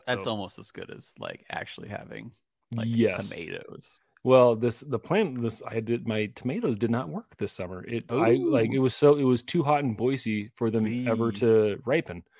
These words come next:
Speaker 2: So I just had green tomatoes all summer
Speaker 1: Oh, rough.
Speaker 2: long.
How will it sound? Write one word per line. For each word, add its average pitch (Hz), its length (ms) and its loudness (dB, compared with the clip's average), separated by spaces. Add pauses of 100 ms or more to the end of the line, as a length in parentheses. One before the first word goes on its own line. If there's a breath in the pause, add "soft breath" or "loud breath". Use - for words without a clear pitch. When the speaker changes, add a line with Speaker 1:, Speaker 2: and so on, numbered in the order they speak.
(220 soft breath)
Speaker 2:
So - 100 0
I 120 40 4
just 127 120 2
had 135 160 4
green 131 240 4
tomatoes 127 480 4 (100)
all 120 460 4
summer 110 380 0
Speaker 1:
Oh, - 20 -2
rough. 127 240 -6
Speaker 2:
long. 101 360 -2